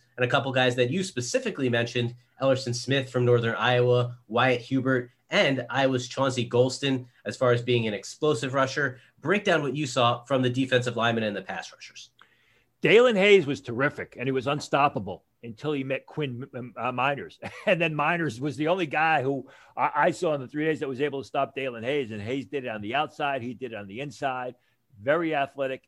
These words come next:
Speaker 2: explosive, looks like a versatile player. Uh, Carlos Basham had his moments.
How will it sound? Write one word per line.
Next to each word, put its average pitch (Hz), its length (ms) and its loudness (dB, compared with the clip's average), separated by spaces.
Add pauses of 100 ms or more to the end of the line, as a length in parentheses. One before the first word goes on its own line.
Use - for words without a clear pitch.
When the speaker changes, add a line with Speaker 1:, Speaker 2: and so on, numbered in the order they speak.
Speaker 2:
explosive, 127 640 -12
looks 127 200 -10
like 135 160 -6
a 123 40 -12
versatile 107 500 -6
player. 110 440 -6 (540)
Uh, 110 240 -6
Carlos 160 440 0
Basham 147 520 -2 (280)
had 135 280 0
his 127 200 -4
moments. 135 500 -6